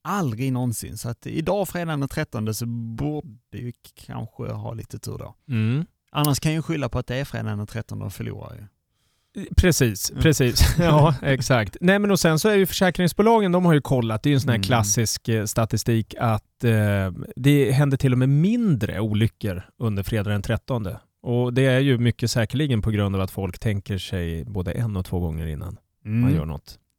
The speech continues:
Speaker 1: Ja,
Speaker 2: farligt.
Speaker 1: det var bra att göra det varje dag kanske.
Speaker 2: Ja, eh, nej, men, eh, fredag den trettonde, det är ingen ot-, det, vi, vi, vi bestämmer det. Ingen otursdag, men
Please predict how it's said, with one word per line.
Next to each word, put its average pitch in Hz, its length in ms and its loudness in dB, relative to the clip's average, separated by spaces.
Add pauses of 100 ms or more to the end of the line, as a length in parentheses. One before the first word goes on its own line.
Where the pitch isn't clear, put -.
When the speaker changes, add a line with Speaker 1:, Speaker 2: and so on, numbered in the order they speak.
(160)
Speaker 1:
Ja, 147 280 -8
Speaker 2:
farligt. 98 280 -2
Speaker 1:
det - 280 -14
var 151 60 -16
bra 160 160 -4
att 123 60 -2
göra 120 200 -6
det 110 100 -8
varje 104 240 -8
dag 107 180 -8
kanske. - 280 -14 (340)
Speaker 2:
Ja, 101 320 -2 (100)
eh, 139 500 4
nej, 185 280 4
men, 226 200 2
eh, 214 200 4
fredag 220 300 2
den 208 160 2
trettonde, 185 560 4
det 147 100 0
är 147 100 0
ingen 117 240 -4
ot-, 117 300 -8
det, 165 140 2
vi, 190 120 0
vi, 196 220 2
vi 185 160 4
bestämmer 170 380 4
det. 104 180 0
Ingen 185 180 4
otursdag, 165 420 4
men 135 560 4